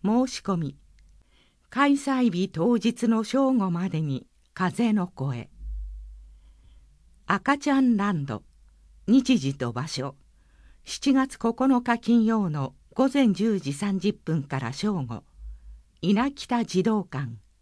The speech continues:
対象、一歳六ヶ月までの子どもと保護者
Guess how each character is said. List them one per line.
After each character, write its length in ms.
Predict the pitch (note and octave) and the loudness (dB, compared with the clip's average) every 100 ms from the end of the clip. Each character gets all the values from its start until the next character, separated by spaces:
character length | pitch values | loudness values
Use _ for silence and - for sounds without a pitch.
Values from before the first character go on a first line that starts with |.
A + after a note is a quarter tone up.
| _ _ _ _ _ _ _ | _ _ _ _ _ _ _
対 220 | - A3+ A3+ | -2 0 0
象、 600 | - G3+ F3+ D#3+ C#3 - _ _ _ _ _ | 0 0 0 -2 -6 -10 _ _ _ _ _
一 160 | A3+ C#4 | 0 0
歳 360 | - A#3 G3 D#3 | 0 0 0 0
六 240 | D#3+ - | -4 -4
ヶ 160 | C4 C4+ | -2 0
月 280 | A#3+ A#3 | 0 0
ま 180 | F#3 G3 | -2 0
で 120 | F3 | -2
の 180 | D#3 C#3 | -2 -4
子 160 | C#3+ F#3 | -2 0
ど 120 | A3+ | 4
も 160 | A#3+ A3 | 4 2
と 140 | G3+ | -4
保 120 | F3+ | -2
護 140 | F3 F3 | -4 -4
者 240 | B2 | -8